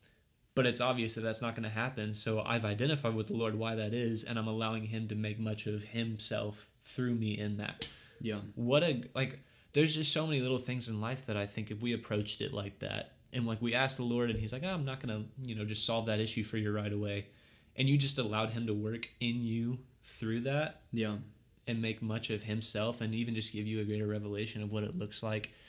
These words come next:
Speaker 1: to be a part of his, his mysterious plan that he has for you. Just sounds like such a better way to live than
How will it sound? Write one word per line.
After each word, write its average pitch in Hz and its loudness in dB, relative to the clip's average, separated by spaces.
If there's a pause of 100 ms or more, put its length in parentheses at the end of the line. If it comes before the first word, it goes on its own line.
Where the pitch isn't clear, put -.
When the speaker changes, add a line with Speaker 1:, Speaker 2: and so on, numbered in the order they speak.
(280)
Speaker 1:
to 131 4
be 117 6
a 110 2
part 110 0
of 104 -2
his, 110 -2
his 110 -2
mysterious 110 -2
plan 107 -2
that 101 -4
he 101 -4
has 101 -6
for - -8
you. 101 -4 (480)
Just 139 0
sounds 143 -2
like 127 -2
such 139 -4
a 151 0
better 117 2
way 113 2
to 110 2
live 104 0
than 101 -4